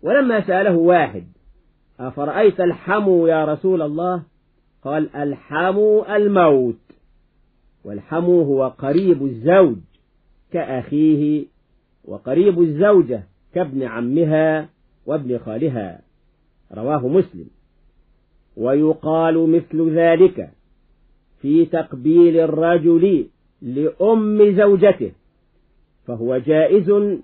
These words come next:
بدون قصد الشهوة، لأنها بمنزلة أمه،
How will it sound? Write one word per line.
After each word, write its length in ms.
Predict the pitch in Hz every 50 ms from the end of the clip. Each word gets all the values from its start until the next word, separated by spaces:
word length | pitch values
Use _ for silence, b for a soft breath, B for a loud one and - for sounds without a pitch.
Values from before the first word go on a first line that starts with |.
| - _ _ _ _ _ -
بدون 560 | 107 120 123 123 151 175 180 175 151 143 135
قصد 400 | - - 190 202 147 127 123 131
الشهوة، 640 | 143 - - _ 220 240 - - 160 139 113 95 - _ _ _ _ _ _ _ _ _ _ _ _ -
لأنها 680 | 117 123 120 127 123 123 131 160 180 165 160 151 147 131
بمنزلة 880 | 139 139 127 127 127 123 113 123 185 185 156 143 - - 151 - 214 226
أمه، 320 | 226 185 156 135 104